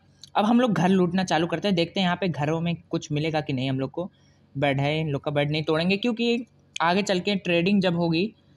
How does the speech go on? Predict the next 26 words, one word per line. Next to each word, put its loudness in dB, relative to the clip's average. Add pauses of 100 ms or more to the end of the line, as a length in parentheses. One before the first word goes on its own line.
(200)
तो -2
हम 0
लोग 0
को -2
ट्रेडिंग 0
इन्हीं 4
लोगों 2
से -6
करनी -2
है। -2
तो -2 (220)
फिर, -2 (260)
आ, 0
यहाँ 0
पे -2
कार्टोग्राफी -2
टेबल -2
है, 0
यानी -2
कि -4
कार्टोग्राफर -4
है, -8
मैप -4
बनाता -6
ही -4
है। -4